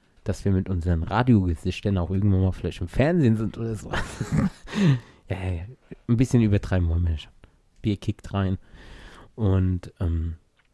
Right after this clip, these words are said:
hast du noch was zu sagen? So, so, wir müssten es eigentlich so machen wie früher in den achtzigern, neunzigern, diese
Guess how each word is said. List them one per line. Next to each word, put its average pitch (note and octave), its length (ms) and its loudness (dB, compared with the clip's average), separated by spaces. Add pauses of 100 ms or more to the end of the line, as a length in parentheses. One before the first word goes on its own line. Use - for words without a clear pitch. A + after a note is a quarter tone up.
(520)
hast - 220 -2
du E3+ 60 4
noch C3 180 6
was F#2+ 200 -2
zu G2+ 80 -6
sagen? E2+ 300 -2
So, F#2+ 280 0
so, A2+ 160 2 (420)
wir A2 140 8
müssten F#3+ 320 6
es D3 160 4
eigentlich F3 320 4
so A#2 100 8
machen C#3 340 6
wie C3+ 120 2
früher D3 340 2
in A2 80 0
den G#2+ 180 0
achtzigern, C3+ 600 2
neunzigern, B2+ 680 4 (240)
diese G2+ 300 0